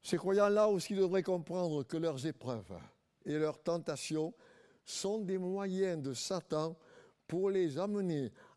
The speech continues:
à se prosterner indirectement devant lui, à abandonner leur foi et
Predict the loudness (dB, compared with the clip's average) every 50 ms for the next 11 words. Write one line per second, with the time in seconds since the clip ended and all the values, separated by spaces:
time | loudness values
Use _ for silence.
0 | _ -2 -2 -2 -2 -2 -4 -6 -6 -8 -6 -4 -4 -4 -4 -4 -4 -4 -2 -2
1 | -2 -2 -2 -2 -2 -4 -8 _ _ _ _ _ _ _ _ _ _ _ _ _
2 | -2 2 4 6 6 6 6 4 2 0 0 0 0 2 2 2 0 -2 -2 -4
3 | -2 0 0 -2 -4 -6 -10 _ _ -6 -2 0 2 2 4 2 2 2 2 0
4 | 0 0 -2 -6 _ _ -20 -20 -20 _ _ _ _ _ -4 0 2 4 4 4
5 | 4 4 2 2 2 2 2 2 2 2 2 2 2 2 2 2 0 0 -4 -8
6 | -4 -2 0 0 0 -2 -4 -8 -14 _ _ _ _ _ _ _ _ _ 2 6
7 | 8 8 8 6 4 0 -2